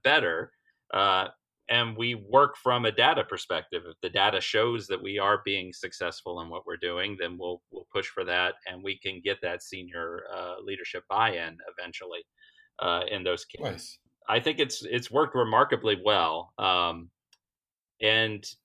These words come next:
Speaker 1: it, it is very weird to be in that situation, given how long I worked as an army of one, where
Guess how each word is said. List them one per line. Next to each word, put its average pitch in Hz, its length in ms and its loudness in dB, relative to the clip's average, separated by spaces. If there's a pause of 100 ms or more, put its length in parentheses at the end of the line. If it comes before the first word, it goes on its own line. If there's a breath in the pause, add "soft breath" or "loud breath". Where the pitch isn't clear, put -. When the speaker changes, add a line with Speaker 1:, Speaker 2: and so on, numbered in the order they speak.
(320)
Speaker 1:
it, 131 280 0
it 143 200 0
is 170 180 2
very 180 400 0
weird 156 420 2
to 131 60 -4
be 127 240 2
in 113 100 0
that 110 220 0
situation, 101 760 0
given 101 360 0
how 107 220 2
long 104 260 2
I 98 100 0
worked 104 380 2
as 98 160 -2
an 98 100 -6
army 101 300 0
of 87 140 -4
one, 92 340 -2
where 90 260 0